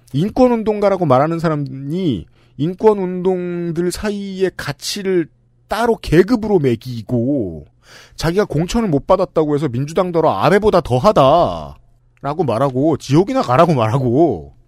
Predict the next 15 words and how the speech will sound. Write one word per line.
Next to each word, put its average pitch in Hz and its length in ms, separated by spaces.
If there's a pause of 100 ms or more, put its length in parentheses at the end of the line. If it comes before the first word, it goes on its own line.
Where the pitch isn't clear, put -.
(920)
이용수 220 340
활동가, 202 560 (340)
최영상 226 460
활동가 175 480 (140)
모두 135 420 (580)
당이 202 300
부르지 185 500 (100)
않았는데 190 680
정당에 156 460
공천을 156 480
넣었다가 131 400
탈락한 277 500
적이 156 260
있는 233 280
메신저들이에요. 127 1000